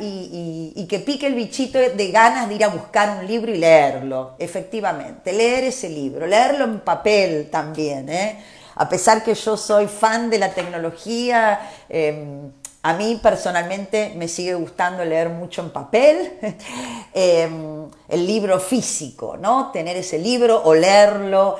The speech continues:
entretenerse ley-, viendo la contratapa, ¿eh? Es, es un objeto de culto el libro en papel, ¿no? Es tener,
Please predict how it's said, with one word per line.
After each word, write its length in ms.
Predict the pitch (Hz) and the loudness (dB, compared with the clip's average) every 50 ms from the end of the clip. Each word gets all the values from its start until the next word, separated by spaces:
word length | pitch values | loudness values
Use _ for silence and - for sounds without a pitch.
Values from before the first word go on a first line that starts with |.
| - - - | -8 -8 -6
entretenerse 1000 | - 185 180 160 190 185 180 - 185 175 190 202 196 202 208 202 - - 202 196 | -4 -4 -2 0 0 0 2 2 0 0 0 0 0 0 0 -2 -4 -4 -4 -4
ley-, 400 | 185 180 175 180 180 160 170 165 | -4 -4 -6 -6 -8 -10 -10 -6
viendo 320 | 156 185 185 185 180 185 180 | -2 -2 -2 -2 -2 -2 -2
la 160 | 175 160 - | -2 0 0
contratapa, 1300 | 165 165 156 156 - - 156 151 - - 196 202 196 190 190 - - 175 170 180 175 - - - - - - | -2 -2 -2 -2 -2 -2 -2 0 4 6 6 8 6 6 4 2 2 4 4 4 2 0 -4 -10 -16 -4 2
¿eh? 400 | 180 202 220 240 262 269 269 - | 4 4 6 4 4 2 0 -2
Es, 280 | - 202 - - 214 - | -4 -6 -6 -10 -8 -6
es 220 | - 233 - - - | -4 -4 -4 -4 -4
un 100 | 254 247 | 0 0
objeto 560 | 233 233 - - - - 254 247 254 247 233 | 0 0 -2 -6 -2 0 0 2 2 2 0
de 180 | 202 185 180 - | 0 0 -4 -4
culto 840 | - 247 262 233 214 185 170 160 160 - - 147 139 135 127 - - - - - | -2 0 2 2 2 2 2 0 -2 -2 -2 -2 -2 -2 -4 -8 -12 -20 -16 -6
el 240 | - 160 156 156 156 | -2 -2 0 0 0
libro 480 | 160 185 190 196 185 196 190 190 190 190 - | -2 -2 -2 0 2 4 6 6 6 4 2
en 240 | 175 165 - 135 | 0 0 -2 0
papel, 640 | - 165 156 - - 180 156 135 135 139 123 - - - | 0 0 0 0 0 0 0 0 -2 -6 -10 -14 -12 -8
¿no? 240 | 196 233 262 277 | -6 -4 -4 -4
Es 260 | 247 190 - - - - | -4 -6 -10 -14 -12 -10
tener, 480 | 175 170 180 185 190 196 196 190 - | -8 -6 -4 -4 -2 -2 -2 -4 -6